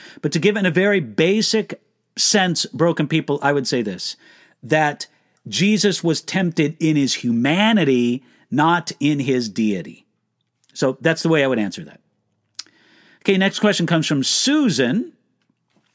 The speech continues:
It says, uh, John three sixteen says, "Should have eversta-,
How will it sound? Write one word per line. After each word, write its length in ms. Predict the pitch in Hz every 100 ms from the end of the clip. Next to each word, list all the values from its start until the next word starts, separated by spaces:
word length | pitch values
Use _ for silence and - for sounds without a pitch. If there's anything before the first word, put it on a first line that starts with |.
| - -
It 140 | 131 -
says, 280 | 151 143 - - - -
uh, 120 | 160
John 260 | 156 247 254
three 140 | 254
sixteen 440 | 214 214 - 208
says, 280 | 175 180 165 - - -
"Should 360 | - 226 220
have 380 | 190 196 185 -
eversta-, 960 | 160 180 190 175 - 170 170 170 165